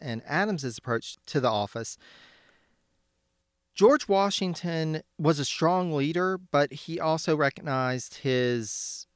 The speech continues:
shortcomings. He recognized that there are certain things that he was not as adept on. Personally, he was good at business, but he didn't necessarily understand all the intricacies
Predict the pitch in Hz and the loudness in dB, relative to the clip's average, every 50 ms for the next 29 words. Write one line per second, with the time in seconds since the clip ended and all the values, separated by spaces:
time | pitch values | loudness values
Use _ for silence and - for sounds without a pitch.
0 | _ _ - - - 160 139 123 - - - 110 90 90 95 - - - - - | _ _ -6 0 4 6 6 6 4 0 -6 -8 -8 -8 -12 -18 -18 -18 -12 -8
1 | 127 110 123 123 - - 127 127 117 117 117 113 - - 117 - - 117 113 113 | -2 0 2 0 0 -2 -4 -2 0 0 0 -2 -4 -8 -8 -2 0 0 0 0
2 | 107 - - 127 123 120 123 113 - 120 117 117 117 117 113 - - - 110 107 | -2 -2 -2 -2 -2 -2 -2 -4 -6 -6 -4 -4 -4 -4 -6 -6 -4 -4 -2 -2
3 | 110 - - - - 117 120 117 113 113 110 107 101 - 110 110 117 120 123 123 | -4 -6 -10 -12 -8 -6 -4 -2 0 -2 -2 -2 -4 -4 -4 -2 0 0 2 2
4 | 123 120 113 110 - _ _ 127 120 117 113 113 113 110 107 107 107 101 92 - | 2 2 0 -2 -6 _ _ -4 -2 -2 0 -2 -2 -2 -4 -4 -6 -8 -8 -10
5 | - - - - - - _ _ - 113 113 117 113 - _ - 101 85 - 80 | -8 -8 -8 -10 -10 -12 _ _ -8 -2 0 0 0 0 _ -12 -16 -16 -14 -16
6 | - - - _ _ _ _ _ _ _ _ _ _ _ _ _ _ _ _ _ | -18 -18 -20 _ _ _ _ _ _ _ _ _ _ _ _ _ _ _ _ _
7 | - - - - 175 185 185 170 - - 170 151 139 139 135 127 123 - 139 131 | -6 -4 0 4 4 6 6 4 2 0 0 2 4 4 4 2 0 -2 -2 -2
8 | 120 117 104 - - 123 113 110 101 - _ - 156 214 240 214 - 147 135 131 | -2 -4 -4 0 2 2 2 2 0 -4 _ 0 2 2 2 0 0 -2 -2 -2
9 | - - - - 135 131 135 - - - - - 208 208 208 190 175 170 156 160 | -4 -6 0 2 2 2 2 -2 -10 -14 -8 -8 -2 0 0 0 0 -2 -4 -6
10 | - _ _ _ 151 139 135 - - - 151 147 143 143 139 135 135 131 - - | -10 _ _ _ -4 -4 -4 -4 -2 0 2 2 2 2 4 2 2 2 0 -2
11 | 139 135 131 127 - - - 135 131 131 127 127 - 135 127 131 135 123 127 120 | -4 -4 -4 -4 -6 -4 -2 -2 -2 -2 -2 -4 -2 -2 0 0 0 0 0 -2
12 | 120 113 107 - - _ - 107 - - 117 110 107 107 104 - | -2 -4 -6 -8 -14 _ -14 -14 -10 -6 -6 -4 -4 -6 -8 -10